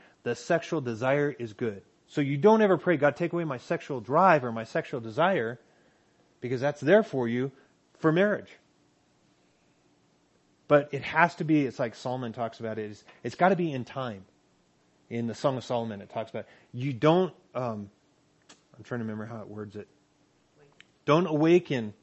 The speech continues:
love before it's time. Okay, I was gonna say before it's season. Okay, before it's time. And it talks about that is you don't get yourself in a position where you stir up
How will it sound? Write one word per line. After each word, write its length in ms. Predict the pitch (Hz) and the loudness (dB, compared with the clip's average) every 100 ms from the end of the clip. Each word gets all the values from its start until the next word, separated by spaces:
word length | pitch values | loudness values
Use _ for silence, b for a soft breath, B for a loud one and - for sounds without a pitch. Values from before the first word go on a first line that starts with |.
| _ _ - | _ _ -6
love 500 | 123 170 156 120 113 _ b b b _ 113 | 2 4 4 2 -4 _ b b b _ _
before 880 | 120 113 - 131 135 135 135 131 127 - _ _ _ _ _ _ _ _ _ _ | -8 -8 -6 -4 -2 -2 -2 -2 -6 -14 _ _ _ _ _ _ _ _ _ _
it's 200 | 123 123 | -8 -8
time. 360 | - 117 104 98 - | -8 -8 -8 -14 -16
Okay, 220 | 110 113 | -12 -10
I 60 | 104 | -10
was 100 | 104 | -12
gonna 140 | 104 | -16
say 140 | - 104 | -16 -18
before 260 | 101 113 | -14 -14
it's 120 | 104 | -16
season. 400 | - 110 101 101 - b b b | -14 -14 -12 -14 -18 b b b
Okay, 140 | 113 117 | -6 -4
before 340 | 113 139 135 | -4 -2 -2
it's 160 | 131 - | -4 -10
time. 300 | 160 156 120 | -8 -8 -8
And 100 | 123 | -12
it 80 | |
talks 320 | - 180 190 170 | -6 -4 -2 0
about 160 | 143 | -2
that 140 | 120 117 | -2 -6
is 120 | 110 | -8
you 120 | 131 | -8
don't 340 | 120 190 196 - b b b | 0 0 0 -8 b b b
get 200 | - 196 | 2 4
yourself 300 | 185 - 156 | 2 -2 -2
in 80 | 143 | -4
a 40 | |
position 580 | 120 120 190 190 127 104 - b b b b | -6 2 2 2 -2 -8 -12 b b b b
where 220 | 127 151 | 4 6
you 160 | 147 147 | 4 0
stir 520 | - - - 156 180 | -4 -2 4 4 4
up 200 | 160 | 2